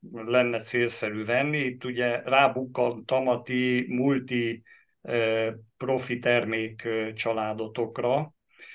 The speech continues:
amiben megtalálható X mennyiségű ilyen vitamin, olyan vitamin, amolyan ásványi anyag, sőt, látom, hogy az adott életstílushoz, korosztályhoz, életmódhoz,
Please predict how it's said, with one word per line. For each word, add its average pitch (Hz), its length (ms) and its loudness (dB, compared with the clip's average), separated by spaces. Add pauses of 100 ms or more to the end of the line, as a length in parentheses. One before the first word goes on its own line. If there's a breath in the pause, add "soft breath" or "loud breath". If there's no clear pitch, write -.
(720 loud breath)
amiben 131 960 6
megtalálható 123 1400 2 (320)
X - 160 4
mennyiségű 117 760 -2
ilyen 147 360 4
vitamin, 123 680 -2
olyan 143 320 4
vitamin, 123 680 -2
amolyan 147 440 4
ásványi 123 640 4
anyag, 117 380 -2
sőt, 139 360 -2
látom, 131 440 2
hogy 120 180 0
az 117 240 -2
adott 127 440 2
életstílushoz, 127 1500 0
korosztályhoz, 120 1120 0
életmódhoz, 120 1300 2